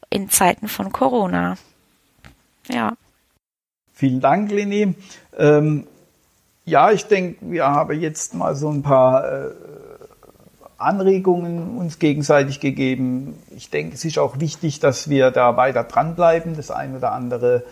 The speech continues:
Speaker 2: verbessern, verändern, flexibel sind, anders denken. Da sind wir gefordert.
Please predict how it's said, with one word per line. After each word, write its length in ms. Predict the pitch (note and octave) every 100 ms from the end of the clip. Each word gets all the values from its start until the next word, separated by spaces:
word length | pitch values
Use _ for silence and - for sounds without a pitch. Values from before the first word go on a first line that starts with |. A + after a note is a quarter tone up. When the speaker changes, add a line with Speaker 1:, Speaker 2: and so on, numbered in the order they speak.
| - - _ _
Speaker 2:
verbessern, 880 | - G#2+ C#3 C#3+ E3 D#3 D#3 E3 -
verändern, 840 | - - - D#3+ E3 D#3 D#3 D#3 D#3+
flexibel 640 | - C#3 B2+ - F#3 F3+ D#3
sind, 520 | - D#3+ D3+ D3 - - - _ _ _
anders 500 | B2 C#3 D#3 C#3 -
denken. 520 | D3 C#3 C3+ C3+ C3+
Da 180 | A#2+ A#2
sind 240 | B2 C3 B2+
wir 140 | A#2+
gefordert. 600 | - - A#2 D#3 D3+ -